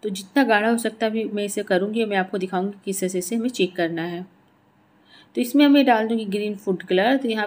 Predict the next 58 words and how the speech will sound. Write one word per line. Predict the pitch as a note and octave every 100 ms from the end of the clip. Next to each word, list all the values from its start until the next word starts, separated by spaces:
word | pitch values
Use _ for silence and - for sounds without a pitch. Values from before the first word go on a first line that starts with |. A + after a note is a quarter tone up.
| G#3
पे | G#3
देखिए, | G3 G3 A3+
मैंने | G3 G#3+
थोड़ा | - C#4
सा | C#4
ग्रीन | G#3+ G#3
फूड | G3 -
कलर | - F#3+ F#3+
ले | F3+
लिया | F3+ F3+ F3+
है। | F#3+ B3+ B3
इसे | A#3
हम | A3+
मार्केट | G3+ F#3 A#3+
जैसा | A3+ A3
लुक | G#3+ G3+
दे | F#3 F#3+
रहे | F#3+
हैं | F#3+
ना, | B3+
कच्चा | C4+ G#3+ G#3+
आम | G3 G3
जो | G3+
ग्रीन | F#3 G3 A3
कलर | G#3+ F#3+
का | F#3
आता | F3+ F3 F#3+
है, | A3+
बस | A3+ A3+
वही | G3 A3+
लुक | G#3+ G#3+
हम | - F3+ F3+
देने | F3 F3
वाले | F3 E3+
हैं | F3
इसमें, | - - D#4 - - - -
इसलिए | A3+ A3+ C4+
यहाँ | C4
पे | B3+
मैंने | A3+ A3+
ग्रीन | G3+ G3+
फूड | - F#3+
कलर | F#3+ F3+
डाला | F3+ E3+
है। | F#3+ B3 - - - -
अगर | G#3 A#3+
आप | A#3+
फूड | A3+ G#3+
कलर | A3+ A3+
पसंद | A3 A#3 G3+
नहीं | G#3+ A#3
करते | A3 G3 F#3+
हैं, | A3 D4
तो | B3+
आप | G3 F3+
स्किप | - - F#3
कर | - E3
दें। | E3+